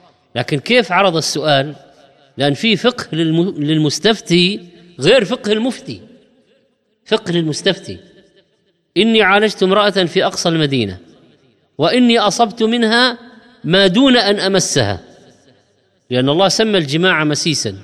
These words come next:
"ما لم تمسوهن"،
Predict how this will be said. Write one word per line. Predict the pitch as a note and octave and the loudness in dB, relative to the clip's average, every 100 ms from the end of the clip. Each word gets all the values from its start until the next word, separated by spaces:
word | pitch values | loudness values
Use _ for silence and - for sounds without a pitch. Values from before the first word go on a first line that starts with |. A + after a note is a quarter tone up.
| - _ _ _ _ _ _ _ _ _ _ | -20 _ _ _ _ _ _ _ _ _ _
"ما | C3 F3 | 0 0
لم | F3+ | 0
تمسوهن"، | D3 D3+ C#3 - D3 C#3+ D3 C3 | -2 -6 -6 -6 -6 -4 -4 -4